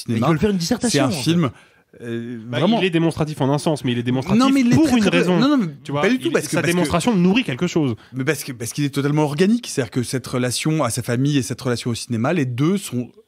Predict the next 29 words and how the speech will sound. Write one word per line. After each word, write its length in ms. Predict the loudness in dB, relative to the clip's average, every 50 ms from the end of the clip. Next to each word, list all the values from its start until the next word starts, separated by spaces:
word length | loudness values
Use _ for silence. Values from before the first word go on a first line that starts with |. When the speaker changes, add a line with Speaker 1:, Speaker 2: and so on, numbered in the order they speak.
| _ _ -8 -6
Speaker 2:
absolument 460 | -6 -6 -4 -2 0 0 2 2 0
liés 280 | 0 0 0 0 0 0
l'un 180 | 0 0 -2
à 80 | -2 -2
l'autre. 380 | 0 0 -2 -2 -4 -8 -16 _ -20 -20 -20 -10 -6
Et 80 | -4 -4
ça 140 | -2 0
n'est 100 | -2 0
pas 120 | 0 0 -2
un 40 | -2
film 200 | -2 -4 -4 -2
démonstratif, 680 | 0 0 0 0 -2 -4 -6 -8 -8 -8 -8 -8 -8 -6
ce 20 | -6
n'est 80 | -6
pas 120 | -4 -4 -4
un 120 | -6 -6
film 180 | -6 -8 -8 -8
scolaire 520 | -8 -8 -4 -2 0 2 2 0 -2 -4
qui 100 | -8 -6
veut 100 | -6 -6
faire 140 | -4 -6 -6
une 140 | -6 -4 -4
leçon 400 | -2 -2 -2 -2 -2 -2 -4 -4 -6 -14 -20 -20 -18 -12
sur 380 | -8 -8 -4 -2 -4 -4 -2 -2
comment 280 | -2 0 0 0 -2 -2
j'ai 120 | -2 -2
appris 160 | -4 -2 -4
le 60 | -6 -6
cinéma, 440 | -4 -6 -4 -4 -2 -2 -2 -4